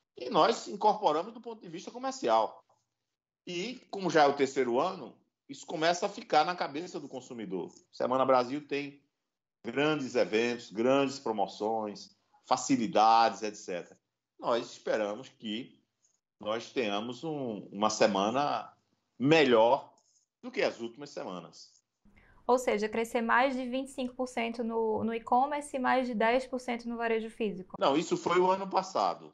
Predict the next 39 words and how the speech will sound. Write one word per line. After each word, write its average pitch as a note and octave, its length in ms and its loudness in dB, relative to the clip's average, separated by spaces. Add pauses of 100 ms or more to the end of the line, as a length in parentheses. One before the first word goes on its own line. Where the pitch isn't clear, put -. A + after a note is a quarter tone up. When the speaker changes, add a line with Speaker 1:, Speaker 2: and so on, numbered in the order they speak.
(460)
Speaker 1:
Eu, A2 380 -8
eu, A#2+ 260 -8
nós A2+ 240 -2
não, D#3+ 220 -6 (200)
nós C#3+ 140 2
só A3 140 4
podemos C#3 760 0 (180)
afirmar A2 800 -2 (880)
depois C3 400 0
que, B2+ 340 -8 (200)
que - 100 -12
passa. - 460 -4 (1400)
Depois G3 320 4
do F#3 100 0
dia D3+ 180 4
treze D#3 440 -6
a C#3+ 40 -8
gente C#3 200 -14
vai C#3 120 -6
saber. F2 380 -12 (220)
Antes, D#3 300 -6
não. A2 120 -8 (1080)
Speaker 2:
E C#4+ 100 -4
a D4+ 100 4
adesão D4 280 2
por C#4 160 0
parte C4 280 8
dos B3 160 -4
lojistas, A3 600 -2
como G#3+ 220 0
é A3 60 -4
que - 100 -20
tá? F#3 220 4
Tem A3+ 160 -2
muita B3 340 -2
gente A3 340 -4
entrando G#3 320 0
na G3+ 120 0
semana? G#3 520 -4